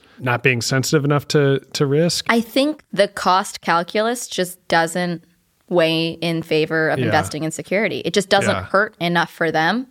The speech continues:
Speaker 2: to have
Speaker 1: Mm.
Speaker 2: bad security. And we've seen this. Equifax was an unpatched open source security
Speaker 1: Mm-hmm.
Speaker 2: vulnerability.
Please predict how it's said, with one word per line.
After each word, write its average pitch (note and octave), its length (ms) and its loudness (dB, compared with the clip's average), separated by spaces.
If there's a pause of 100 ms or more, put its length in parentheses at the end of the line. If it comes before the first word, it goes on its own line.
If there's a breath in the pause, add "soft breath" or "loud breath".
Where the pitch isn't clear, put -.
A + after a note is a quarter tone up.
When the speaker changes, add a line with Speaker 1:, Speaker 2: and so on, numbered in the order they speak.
(120)
Speaker 2:
to F#3+ 100 2
have E3 280 0
Speaker 1:
Mm. D#3+ 40 -14
Speaker 2:
bad D3 260 -2
security. - 640 -10 (360 soft breath)
And A3+ 120 4
we've B3 160 2
seen C#4+ 320 0
this. C#3+ 280 -4
Equifax A3+ 680 0
was F3 320 0 (140)
an F3+ 160 -2 (100)
unpatched G3+ 720 0
open E3 260 -4
source - 240 -4
security C#3+ 380 0
Speaker 1:
Mm-hmm. C3+ 140 2
Speaker 2:
vulnerability. - 680 -6